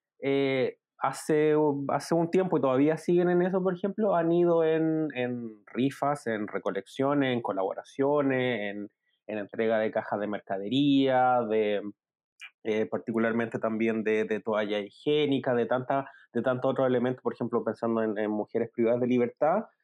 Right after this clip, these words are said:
eh, donde en esta misma situación al final termina organizándose toda esta ayuda, todo este apoyo económico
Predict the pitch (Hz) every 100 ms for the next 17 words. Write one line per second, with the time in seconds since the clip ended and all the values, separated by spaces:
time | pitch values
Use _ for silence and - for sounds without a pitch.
0 | _ _ _ _ _ 143 139 139 139 123
1 | - 127 135 160 165 160 165 165 151 151
2 | - 156 160 170 170 175 170 170 - 165
3 | 165 170 165 - 147 147 156 165 - 143
4 | 135 143 147 151 147 120 117 113 110 -
5 | 156 165 151 110 120 117 117 104 113 151
6 | 131 101 110 117 - 104 117 113 110 110
7 | 113 135 170 175 190